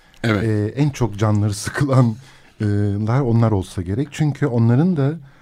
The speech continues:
Speaker 2: anda kalmayla ilgili bir şeyleri var. E, yetişkinlere göre, büyüklere göre daha çok anda kalan varlıklar. Çünkü bizim anılarımız, e, belleğimiz, e, bizim sürekli anda kalmamıza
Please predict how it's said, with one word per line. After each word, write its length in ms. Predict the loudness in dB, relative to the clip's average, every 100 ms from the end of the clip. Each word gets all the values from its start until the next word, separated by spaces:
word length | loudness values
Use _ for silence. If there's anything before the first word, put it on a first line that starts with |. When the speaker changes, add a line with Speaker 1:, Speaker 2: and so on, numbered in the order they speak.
| _ _
Speaker 2:
anda 360 | 0 2 4 2
kalmayla 560 | 2 2 4 4 4 0
ilgili 380 | -2 -2 -2
bir 180 | -2 -4 -8
şeyleri 460 | -6 -4 -4 -6
var. 180 | -6 -8 -14 _ _ _ _ -8
E, 60 | -2 0 0 -2 -4 -6
yetişkinlere 640 | -6 -6 -2 0 2 2
göre, 340 | 0 0 0 -4 -10 -20 _ _ _ -4
büyüklere 400 | -4 -2 -2 0
göre 220 | -2 0
daha 300 | 0 0 -2
çok 220 | -2 -4 0
anda 260 | 0 2 0
kalan 360 | 0 0 -4 -8 _ _ _ -20 _ -6
varlıklar. 580 | -4 -4 -10 -14 -16 -16 _ _ -20 -6
Çünkü 240 | -4 -2
bizim 400 | -2 2 2 0 _ -10 2
anılarımız, 840 | 4 4 4 2 2 0 -2 -16 -16 -6
e, 500 | -4 -2 -2 -4 0
belleğimiz, 840 | 0 2 0 0 0 -2 -6 -16 -20 -20 _ _ -4
e, 260 | -2 -2
bizim 220 | -2 0 0
sürekli 460 | 0 0 0 -2
anda 300 | 0 0 0
kalmamıza 840 | 2 2 2 2 0 -2 -2 -2